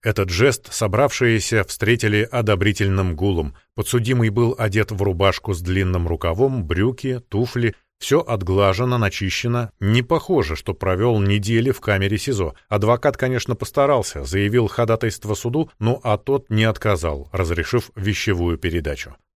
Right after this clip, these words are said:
«Встать, суд идет», объявила секретарь. Зрители поднялись. В зал вошли судья и заседатели.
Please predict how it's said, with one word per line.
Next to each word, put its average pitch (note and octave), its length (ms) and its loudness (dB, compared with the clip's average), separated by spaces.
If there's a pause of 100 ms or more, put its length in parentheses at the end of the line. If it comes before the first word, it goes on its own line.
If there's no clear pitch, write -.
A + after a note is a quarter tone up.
«Встать, - 600 2
суд G3 460 2
идет», D3 560 2
объявила G#2+ 540 0
секретарь. F2+ 500 -4 (420)
Зрители B2+ 540 0
поднялись. G#2+ 760 0 (360)
В G2+ 120 -6
зал G2+ 260 4
вошли F#2+ 400 0
судья F2 500 2
и A#2+ 160 -2
заседатели. F2 800 -2